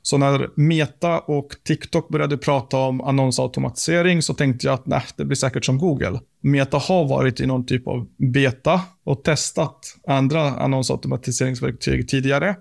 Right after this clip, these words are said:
och jag har inte varit så imponerad av resultatet. Men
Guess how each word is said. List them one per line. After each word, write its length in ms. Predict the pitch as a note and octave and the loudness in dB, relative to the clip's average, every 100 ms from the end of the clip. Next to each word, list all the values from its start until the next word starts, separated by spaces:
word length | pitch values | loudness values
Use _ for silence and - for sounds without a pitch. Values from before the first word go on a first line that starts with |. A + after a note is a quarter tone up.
| _ - | _ -4
och 100 | C#3 | 0
jag 60 | |
har 100 | D3 | 2
inte 160 | E3 - | 2 0
varit 200 | C3 A#2+ | -4 -2
så 120 | - | 0
imponerad 600 | C3 B2+ C3 D#3+ C#3+ B2 | 2 2 0 2 2 0
av 260 | - C3 B2+ | -2 -2 0
resultatet. 680 | B2+ C3+ A#2+ D#3+ C3 - - | 0 -2 0 -2 -2 -8 -6
Men 440 | D#3 F3 C#3+ D#3+ | 0 2 4 2